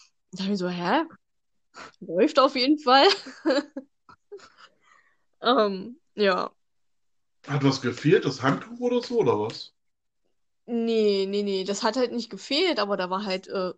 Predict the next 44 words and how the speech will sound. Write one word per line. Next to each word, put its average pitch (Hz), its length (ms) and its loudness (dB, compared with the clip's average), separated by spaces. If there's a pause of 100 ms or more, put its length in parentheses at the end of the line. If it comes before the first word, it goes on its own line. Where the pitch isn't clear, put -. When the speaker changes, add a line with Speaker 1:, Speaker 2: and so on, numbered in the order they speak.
Speaker 1:
viel 208 260 -6
Luft 294 240 -2
drin 240 180 0
in 208 260 0
der 185 160 0
Verpackung 202 760 -4
von 185 140 -10
dem. 180 300 -10 (360)
Ich - 80 -10
weiß 196 160 2
nicht 220 140 -4
genau, 202 320 0
was 220 140 -4
es 269 140 -8
war. 180 60 -2
Es 180 100 -4
könnte 214 220 -4
das 208 80 -10
Handtuch 233 260 -6
gewesen 262 320 -6
sein. 254 200 -6 (760)
Ähm, 208 420 0 (840)
da 185 100 0
war 240 140 4
halt 233 340 2
extrem 262 360 -2
viel 262 140 -2
Luft 277 180 -6
plötzlich 226 320 -2
drin. 185 320 -6 (800)
Also 190 140 -4
kein - 180 -2
Speaker 2:
Ja. 127 40 4
Speaker 1:
Vakuum 120 360 0
mehr. 92 180 -14 (2000)
Und 196 80 -2
deswegen 254 280 2
ist 254 140 -2
die 262 60 0
Box 208 240 -4
halt, 247 220 0
äh, - 20 -8
aufgegangen, 196 920 -4
so. 185 320 -8